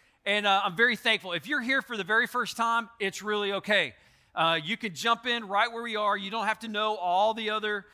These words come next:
talks, but if you wanna go back and listen or want, are curious about it, if you go to the high school ministry page on bellevue dot org,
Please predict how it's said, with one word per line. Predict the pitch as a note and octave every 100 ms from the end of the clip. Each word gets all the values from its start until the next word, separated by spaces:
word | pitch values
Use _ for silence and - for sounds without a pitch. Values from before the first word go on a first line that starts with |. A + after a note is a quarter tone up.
| _
talks, | - F#3 F#3+ G3+ -
but | D3+ F3+
if | -
you | A#3
wanna | A3 A3+ C#4+ D4
go | C#4
back | C4+ B3 A#3+
and | A3 A3
listen | B3 - F3 D3+ F3 _
or | F3+ F3+ F#3 F#3
want, | G3+ A#3 A3
are | G3
curious | - B3 C4 G#3+
about | F3 D3+ D3+
it, | F#3 - _ _ -
if | E3
you | A#3
go | A#3+
to | A#3
the |
high | G#3 A#3+
school | - C#4
ministry | C4 B3 C4 A3+
page | G#3+ G#3+ G3+ -
on | F#3+ F#3
bellevue | F3+ F3+ G#3+
dot | A#3 A3+
org, | G3 F3+ G3+